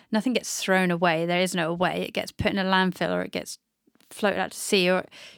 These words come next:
you know, it doesn't go away, it, it's somewhere. And 'cause you can see it and t-, like, see the damage it's causing, and it's so easy to have power over that one thing and be like,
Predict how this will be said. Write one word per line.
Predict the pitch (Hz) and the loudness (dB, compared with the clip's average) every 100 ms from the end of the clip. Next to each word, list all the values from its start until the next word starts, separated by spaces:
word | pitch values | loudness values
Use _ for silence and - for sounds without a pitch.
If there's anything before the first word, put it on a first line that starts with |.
| - | 0
you | 208 | 2
know, | 180 | 4
it | 185 | 0
doesn't | 196 190 | -2 0
go | 190 | 2
away, | 180 175 175 - | 4 4 2 0
it, | - | -8
it's | - - - | -8 -8 -8
somewhere. | - 202 185 92 185 - - - - _ - | -2 0 0 -2 -4 -8 -20 -20 -20 _ -14
And | - 196 | -8 -4
'cause | 208 | -4
you | 202 | -4
can | 196 185 | -4 -6
see | - - 214 170 | -6 0 2 2
it | - - - | -2 -6 -8
and | 208 180 | -10 -6
t-, | - | -8
like, | 208 185 226 - - _ _ _ _ | -6 -8 -10 -20 -20 _ _ _ _
see | 208 - 208 | -12 -4 -2
the | 185 | -2
damage | 185 196 185 180 | 0 0 0 -4
it's | - | -8
causing, | - 214 196 170 170 - - - _ _ _ _ _ _ | -6 -2 -2 -2 -8 -8 -10 -14 _ _ _ _ _ _
and | 208 | -6
it's | - - | -6 -4
so | - 214 | 2 4
easy | 202 196 190 | 4 2 0
to | 190 | -2
have | 185 | -2
power | - 202 185 | 2 2 4
over | 175 175 | 2 0
that | 165 185 | -2 0
one | 185 180 | -2 -2
thing | 202 185 | -2 -2
and | 175 | -2
be | 175 | -2
like, | 175 - | -2 -4